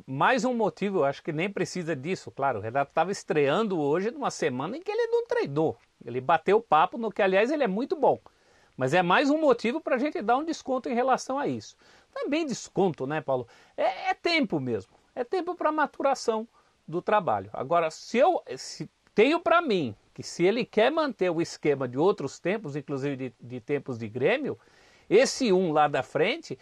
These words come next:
não é o Gabigol. Esse um é o Pedro. Eu acho que ter um Gabigol que oferece alguma coisa porque é o Gabigol, continua sendo um desperdício, perto do que a gente sabe que o Gabigol pode oferecer quando joga na dele,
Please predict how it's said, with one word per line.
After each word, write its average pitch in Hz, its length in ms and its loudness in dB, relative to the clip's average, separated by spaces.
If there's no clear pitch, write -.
não 370 160 -2
é 320 40 2
o 330 60 4
Gabigol. 190 520 0
Esse 160 280 -4
um 156 160 2
é 151 40 4
o 185 60 4
Pedro. 135 460 0
Eu 131 180 -6
acho 147 160 2
que 170 120 -4
ter 190 220 0
um 262 160 -2
Gabigol 196 720 0
que - 80 -2
oferece 151 640 2
alguma 214 440 2
coisa 147 380 0
porque 156 420 -8
é 147 80 6
o 156 100 4
Gabigol, 131 640 0
continua 262 520 2
sendo 262 380 0
um 294 60 -4
desperdício, 285 800 -6
perto 190 320 2
do 214 100 -4
que - 120 -4
a 202 80 2
gente 170 320 -2
sabe 175 420 2
que - 100 -6
o 202 60 0
Gabigol 196 520 2
pode 226 420 2
oferecer 196 560 0
quando 240 260 -2
joga 185 320 0
na 208 160 -6
dele, 156 340 -4